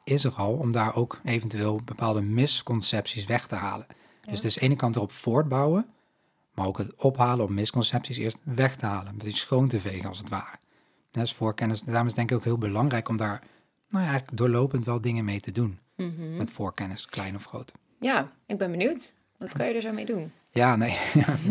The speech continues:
Speaker 1: van alles eigenlijk. Er zijn best wel wat werkvormen. Ik zal er eigenlijk een paar opnoemen. En we zullen ook in het artikel, denk ik, eh, bij deze podcast ook weer wat tips geven.
Speaker 2: Ja.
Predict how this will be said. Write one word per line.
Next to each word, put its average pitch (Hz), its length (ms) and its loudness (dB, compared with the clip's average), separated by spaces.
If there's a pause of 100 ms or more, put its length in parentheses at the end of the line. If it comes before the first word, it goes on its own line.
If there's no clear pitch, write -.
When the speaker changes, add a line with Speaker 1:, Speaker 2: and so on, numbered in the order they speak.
(160)
Speaker 1:
van 190 200 6
alles 135 200 6
eigenlijk. 107 160 0
Er 110 60 -2
zijn 127 140 6
best 135 140 6
wel 135 80 6
wat 110 100 -2
werkvormen. 127 420 6
Ik - 60 -2
zal 113 80 4
er 107 60 0
eigenlijk 104 80 0
een 101 220 0
paar 104 100 0
opnoemen. 113 240 2
En 110 60 4
we 110 80 2
zullen 110 160 2
ook - 60 -6
in 113 60 0
het 107 100 -2
artikel, 117 440 2 (380)
denk 104 220 2
ik, 107 180 0
eh, 101 380 0 (100)
bij 104 120 2
deze 107 140 2
podcast - 360 0
ook 110 60 -8
weer 107 80 0
wat 95 160 -4
tips - 220 0
geven. 110 380 0 (160)
Speaker 2:
Ja. - 120 -2